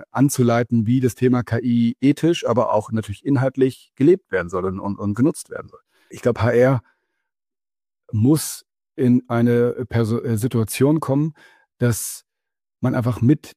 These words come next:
den Entscheidungen, mit den Tools, mit den Maßnahmen, die man da einführt, einfach irgendwie probiert, wirksam zu sein.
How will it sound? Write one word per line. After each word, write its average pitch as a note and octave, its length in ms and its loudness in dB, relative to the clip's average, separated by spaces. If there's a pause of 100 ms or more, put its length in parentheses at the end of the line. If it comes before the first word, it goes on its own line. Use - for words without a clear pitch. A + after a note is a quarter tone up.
den A#2+ 200 4
Entscheidungen, C3+ 720 2
mit B2 200 2
den G#2+ 140 0
Tools, D3+ 640 0
mit A#2 180 -2
den G2+ 120 0
Maßnahmen, C3 500 2
die B2+ 80 2
man A#2+ 140 2
da A2+ 120 -4
einführt, B2 340 -2
einfach A2 300 -4 (380)
irgendwie C3+ 300 2
probiert, A2 580 -2
wirksam G#2+ 520 -2
zu - 120 -16
sein. F#2+ 400 -10